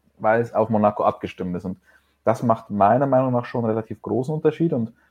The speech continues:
ich habe das auch Sebastian Vettel selbst gefragt, ähm, ob das jetzt ein Trend ist, weil auf anderen Strecken hast du ja definitiv weniger Abtrieb als jetzt in Monaco. In Monaco packst du ja alles aufs Auto drauf, was du nur irgendwie draufpacken kannst an Abtrieb. Und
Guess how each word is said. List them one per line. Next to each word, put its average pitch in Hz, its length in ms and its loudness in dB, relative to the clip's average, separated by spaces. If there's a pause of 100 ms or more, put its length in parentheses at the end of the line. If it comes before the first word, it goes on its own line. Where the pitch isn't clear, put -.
(380)
ich - 60 -4
habe 123 120 0
das 123 120 4
auch 117 160 2
Sebastian 113 400 -2
Vettel 233 240 -4
selbst 117 220 2
gefragt, - 600 -2 (840)
ähm, 98 600 -8 (160)
ob - 320 -2
das 117 160 2
jetzt 120 340 0 (260)
ein 110 120 -6
Trend 113 280 -2
ist, 131 140 -4
weil 110 220 2 (380)
auf - 140 -12
anderen 123 260 0
Strecken 117 240 -2
hast - 180 -4
du 117 40 0
ja 110 60 4
definitiv 110 580 -6
weniger 104 300 0
Abtrieb 95 340 -4
als 95 140 -2
jetzt 95 160 -6
in 95 60 -6
Monaco. 95 300 -4
In 95 80 -6
Monaco 98 300 -2
packst - 300 -6
du 113 40 -2
ja - 60 0
alles 123 260 0
aufs 120 120 -2
Auto 117 240 0
drauf, 104 280 0
was 107 180 -4
du 117 100 -6
nur 107 180 -4
irgendwie 104 240 -2
draufpacken 95 480 -2
kannst 101 240 -6
an 78 80 -8
Abtrieb. 87 400 -10
Und 92 180 -8